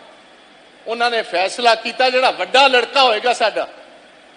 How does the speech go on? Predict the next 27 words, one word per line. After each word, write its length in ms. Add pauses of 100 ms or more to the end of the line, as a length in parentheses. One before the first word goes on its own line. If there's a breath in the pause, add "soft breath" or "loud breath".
(580)
ਉਹ 120
ਕੇਸ 380
ਵੀ 160
ਰੱਖੇਗਾ, 600 (600)
ਦਸਤਾਰ 500
ਵੀ 120
ਸਜਾਏਗਾ। 680 (380)
ਤੇ 160
ਅਨੇਕਾਂ 480
ਇਹੋ 180
ਜਿਹੇ 140
ਪਰਿਵਾਰ 420
ਨੇ, 200 (380)
ਸਾਰਿਆਂ 460
ਨੂੰ 160
ਐਲਡੈਸਟ 440
ਜਿਹੜਾ, 300 (440)
ਉਹ 120
ਸਿੱਖ 340
ਹੈ, 340 (220)
ਬਾਕੀ 340
ਸਾਡੇ 380 (360)
ਹਿੰਦੂ 280
ਵੀਰ। 260 (1160)
ਇਹ 120
ਮਹਾਨ 380
ਕੁਰਬਾਨੀ। 420